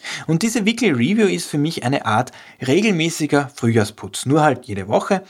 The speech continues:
und nicht nur im Frühling. Mit der Weekly Review stelle ich nämlich sicher, dass ich mit allen meinen Fokusprojekten immer up to date bin. Dass da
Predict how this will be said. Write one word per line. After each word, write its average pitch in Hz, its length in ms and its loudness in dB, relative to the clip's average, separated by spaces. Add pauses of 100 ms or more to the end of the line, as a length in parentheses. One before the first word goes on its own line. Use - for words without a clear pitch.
(100)
und 131 220 2
nicht 117 220 0
nur 127 120 2
im 127 80 0
Frühling. 98 380 -4 (760)
Mit 135 160 -2
der 139 140 4
Weekly 196 240 0
Review 156 480 4
stelle 135 280 -2
ich 147 80 -4
nämlich 120 360 -2
sicher, 185 480 -4 (160)
dass 123 200 0
ich 127 120 -6
mit 123 240 -4
allen 180 320 2
meinen 131 240 0
Fokusprojekten - 760 -6
immer 180 300 0
up 139 200 0
to 139 100 -6
date 123 340 -4
bin. 98 240 -10 (380)
Dass 160 240 2
da 170 120 0